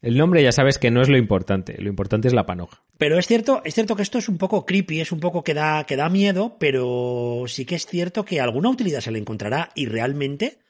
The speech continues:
Speaker 2: si tuviéramos un nivel de reconstrucción elevado, es decir, un ochenta y cinco, noventa por ciento de, de calidad de imagen solo con la lectura del cerebro,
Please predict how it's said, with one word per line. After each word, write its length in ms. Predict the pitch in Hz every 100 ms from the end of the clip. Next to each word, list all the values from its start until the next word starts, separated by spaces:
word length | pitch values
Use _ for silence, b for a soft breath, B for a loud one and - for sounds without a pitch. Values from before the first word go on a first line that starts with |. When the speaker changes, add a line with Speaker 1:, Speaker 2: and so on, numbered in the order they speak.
| _ _
Speaker 2:
si 240 | - - 139
tuviéramos 560 | 120 113 123 151 170
un 160 | 175 156
nivel 220 | 156 151
de 80 | 147
reconstrucción 760 | 139 135 139 - 123 - 139
elevado, 460 | 127 113 107 123 202
es 60 | -
decir, 300 | 131 127 117
un 320 | 127 117 107
ochenta 400 | 98 92 95 87
y 60 | 87
cinco, 340 | - 160 202
noventa 300 | 185 170 160
por 160 | 151 143
ciento 260 | 156 147 143
de, 220 | 139 123 b b
de 200 | 135 151
calidad 420 | 147 135 123 127 123
de 80 |
imagen 540 | 113 113 135 - 107 107 _ _ _ _ _
solo 280 | - 156 156
con 160 | 165 147
la 40 |
lectura 360 | 135 117 135 131
del 140 | 120
cerebro, 480 | 117 113 117 202